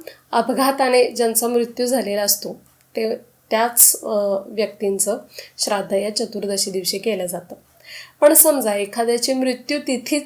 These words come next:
चतुर्दशी असेल, तेव्हा काय करावं? तर तेव्हा तुम्ही त्यांचं श्राद्ध चतुर्दशी दिवशी न करता तो दिवस वगळून इतर कोणत्याही दिवशी तुम्ही त्यांचं श्राद्ध करू शकता. सवाष्ण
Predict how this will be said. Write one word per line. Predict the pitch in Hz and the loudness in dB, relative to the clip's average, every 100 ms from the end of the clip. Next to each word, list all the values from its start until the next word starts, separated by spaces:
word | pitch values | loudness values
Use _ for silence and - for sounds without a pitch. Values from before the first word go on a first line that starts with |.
| - | 2
चतुर्दशी | 262 233 247 247 240 - | 2 2 2 2 2 0
असेल, | 226 214 185 170 196 _ _ _ - | 0 2 2 -2 -10 _ _ _ -6
तेव्हा | 262 262 | 0 2
काय | 262 254 | 4 2
करावं? | 233 208 196 208 - _ _ _ _ - _ - _ _ | 2 -2 -2 -6 -14 _ _ _ _ -20 _ -20 _ _
तर | 247 240 - | 0 2 4
तेव्हा | 269 262 269 277 330 - _ - | 6 6 2 -2 -6 -16 _ -8
तुम्ही | 254 254 | -4 0
त्यांचं | - 240 233 - 247 | 2 2 2 0 0
श्राद्ध | - 262 233 - 180 - | 2 2 0 -4 -10 -4
चतुर्दशी | 226 226 247 254 254 240 262 | -2 -2 -2 -2 -2 -2 -2
दिवशी | 247 247 226 247 247 - _ _ _ - | -4 -4 -4 -4 -6 -10 _ _ _ -10
न | 226 240 277 | -2 2 4
करता | 277 208 - 185 294 - - - _ _ _ - | 2 -2 -4 -6 -8 -12 -20 -20 _ _ _ 4
तो | 254 | 6
दिवस | 262 254 262 - | 6 4 4 6
वगळून | 269 240 196 | 4 4 2
इतर | 214 220 269 | 0 0 -2
कोणत्याही | 285 277 240 262 302 | 2 0 2 0 0
दिवशी | 262 240 233 | 0 -2 -2
तुम्ही | 233 226 | -2 -4
त्यांचं | 233 214 220 | -4 -4 -6
श्राद्ध | 226 208 185 220 | -4 -6 -6 -2
करू | 277 208 | 0 0
शकता. | 196 - - - - _ _ _ _ _ _ _ _ _ _ _ _ _ _ _ _ - - _ _ - | -2 -8 -12 -18 -18 _ _ _ _ _ _ _ _ _ _ _ _ _ _ _ _ -20 -20 _ _ 0
सवाष्ण | - 233 202 202 - | 4 4 2 -2 -8